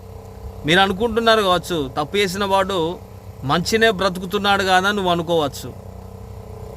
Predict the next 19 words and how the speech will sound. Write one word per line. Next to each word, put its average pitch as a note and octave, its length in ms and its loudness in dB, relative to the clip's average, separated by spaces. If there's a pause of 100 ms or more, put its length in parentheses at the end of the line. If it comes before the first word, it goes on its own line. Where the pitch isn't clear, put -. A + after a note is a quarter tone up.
కానీ D#3 160 4
పాపం G3 440 2
చేసిన F#3+ 280 0
వానికి E3+ 760 0
ఒక D#3 120 -4
సమయం F3 460 0
ఉన్నది. D#3+ 420 0 (880)
ఆ D3 160 8
సమయంలోనే A3+ 800 4
దేవుని F3+ 360 0
శిక్ష F#3 280 -4
వాని E3+ 260 0
మీదకి D3+ 280 -4
వస్తుంది. B2+ 420 -6 (1500)
చాలామందికి F#3+ 720 2
రోగాలు F3 480 4
ఉంటాయి, E3 260 0
వ్యాధులు D3 500 0
ఉంటాయి. C#3 400 -4